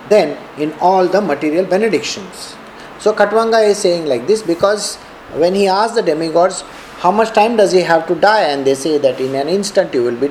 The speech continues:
dead." So he goes to his place and he starts meditating on the Divine Lord, thinking that there is nothing in this world which is so important, that is wife, children, family, this, that, you know, kingdom, whatnot. They are not important.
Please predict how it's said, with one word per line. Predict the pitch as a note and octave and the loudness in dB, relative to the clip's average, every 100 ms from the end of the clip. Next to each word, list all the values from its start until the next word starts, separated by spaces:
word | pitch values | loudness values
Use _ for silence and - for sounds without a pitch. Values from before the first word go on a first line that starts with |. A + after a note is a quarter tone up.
| G#3 | 2
dead." | G3+ - - - - | 0 -4 -18 -20 -12
So | - | -2
he | D3+ | -2
goes | C#3+ D#3 E3 | 2 2 0
to | - | -2
his | D3+ C#3+ C3 | -2 -2 -4
place | - D#3+ G#3 F3 | -2 0 0 0
and | C3+ B2+ B2+ | -2 -4 -8
he | C3 B2+ | -8 -6
starts | B2 - D#3+ - D3+ | -6 -2 -2 -4 -4
meditating | E3 D#3+ B2 C3 A#2+ | -4 -2 -4 -4 -6
on | A#2 | -4
the | C#3+ A2+ | -4 -4
Divine | A#2 B2+ E3+ | -6 -2 0
Lord, | F#3 G#2 - - - - - - - - | 0 -2 -12 -20 -20 -20 -20 -20 -20 -12
thinking | - A3+ F#3+ D3+ | -6 -4 -4 -2
that | C#3+ C#3+ | -2 0
there | D3+ | 0
is | E3+ E3 | 0 -2
nothing | F3 C4 A#3 | -4 -2 0
in | F#3 F3 | 0 0
this | D#3+ | 0
world | D#3 E3 D#3+ | 2 2 0
which | F3 | -2
is | - | 0
so | B3 | 2
important, | A3 C#3+ C#3+ C3+ G#2+ F2+ - - | 2 2 0 0 -2 -12 -14 -2
that | C3 C#3+ | -2 0
is | C3+ | 0
wife, | C3 C3 C3 B2+ | 2 2 0 -2
children, | D3 C3 B2+ B2+ B2 | 0 0 0 -4 -6
family, | - C#3 C3+ C3 B2+ B2 C#3 | -4 -4 -4 -4 -4 -4 -2
this, | C#3 B2+ - C#3 | -2 -2 -2 -2
that, | C3 B2+ | 0 -2
you | B2+ | -6
know, | C3+ B2+ | -6 -4
kingdom, | E3+ D#3 C#3 B2+ - - - | -4 -2 -2 -4 -12 -16 -4
whatnot. | D#3+ E3+ E3 G#2 B2+ | -2 -2 -2 -8 -2
They | F3 | 0
are | A3+ | 2
not | C4 G#3+ | 0 -2
important. | E3 G3+ F#3 A#2+ | 0 2 2 -2